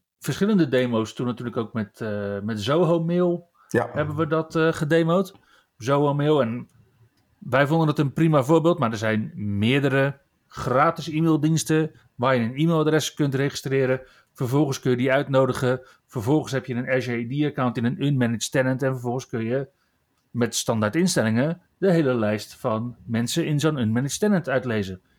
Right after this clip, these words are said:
Speaker 1: En bij Zoho Mail, ja, was dat een leuke lijst.
Speaker 2: Ja, dat was in-, inderdaad een, eh, interessante lijst.
Speaker 1: Nou, dat gaat allemaal weg. En dat is misschien maar goed ook.
Speaker 2: Ja.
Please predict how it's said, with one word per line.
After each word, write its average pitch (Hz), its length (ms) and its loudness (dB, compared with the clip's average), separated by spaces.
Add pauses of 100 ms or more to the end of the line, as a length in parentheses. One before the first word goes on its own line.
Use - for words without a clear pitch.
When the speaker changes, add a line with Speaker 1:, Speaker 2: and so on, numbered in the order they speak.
(120)
Speaker 1:
En 185 120 -4
bij 202 140 6
Zoho 185 420 4
Mail, 160 540 2 (500)
ja, 202 340 2 (300)
was 180 200 2
dat 151 120 0
een 131 120 -2
leuke 170 240 4
lijst. 104 440 -4 (200)
Speaker 2:
Ja, - 300 -2
dat 104 140 -4
was 107 140 -4
in-, 101 220 0
inderdaad 101 540 -2
een, 90 160 -4
eh, 85 280 -6
interessante 95 640 -6
lijst. 110 440 -8 (960)
Speaker 1:
Nou, 156 160 2
dat 220 140 0
gaat 202 160 -2
allemaal 208 340 4
weg. 247 360 2 (720)
En 185 360 4
dat 180 160 4
is - 540 -2
misschien 170 340 0
maar 156 140 2
goed 170 220 2
ook. 220 300 -2 (260)
Speaker 2:
Ja. 143 240 -2